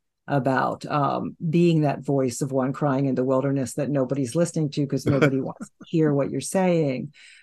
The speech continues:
Speaker 1: Um, I really resonate with that as a, as a sociologist watching what's happening in the world around me.
Speaker 2: Oh.
Speaker 1: Um,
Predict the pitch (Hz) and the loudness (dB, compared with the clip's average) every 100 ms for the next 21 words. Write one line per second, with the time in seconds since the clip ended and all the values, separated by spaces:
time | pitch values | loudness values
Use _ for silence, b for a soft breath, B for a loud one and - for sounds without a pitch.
0 | b - 147 143 139 127 - - - 160 | b -2 2 4 2 0 -8 -12 -6 0
1 | 156 160 147 135 143 151 151 139 139 - | 4 4 4 4 4 2 2 -2 -2 -4
2 | 143 139 131 - - 147 - 135 - - | -4 -2 -4 -4 -6 -6 -4 -4 -6 -10
3 | _ 147 143 143 156 139 139 139 143 143 | _ -6 -4 0 0 2 0 2 2 0
4 | 127 139 131 - 139 117 - 143 139 139 | -4 -2 -2 -2 -6 -4 -2 -2 -2 -2
5 | 135 135 135 131 135 156 185 165 131 135 | 0 0 0 -2 0 0 0 0 -2 -4
6 | - 143 b 73 80 98 107 95 | -6 -10 b -4 0 0 2 0